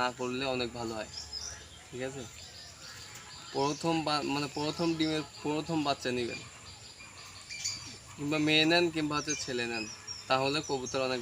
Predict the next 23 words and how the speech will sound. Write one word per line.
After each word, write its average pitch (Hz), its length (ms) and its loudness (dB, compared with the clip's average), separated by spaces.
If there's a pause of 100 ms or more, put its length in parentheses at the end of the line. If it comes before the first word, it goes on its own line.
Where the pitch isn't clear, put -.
ভালো 113 200 -2
হবে। 104 140 -8 (920)
তো - 60 -4 (120)
দেখেন 156 340 6
আমি 160 180 2
আবার 151 220 2
ছেড়ে 135 260 4
দিচ্ছি, - 260 -4 (1160)
এই 135 120 -4
ছেড়ে 254 220 -2
দিলাম। - 180 -4 (600)
আয়, 123 120 -4 (1300)
আয়। 131 120 -4 (1600)
তো - 140 -10
কিন্তু 160 160 -4 (120)
আমি 180 120 2 (120)
এক - 160 -2
একবার 175 220 2 (160)
ডাকবো 160 360 4
আর - 120 4
চলে 143 220 4
আসবে 131 220 0
আমার 120 120 0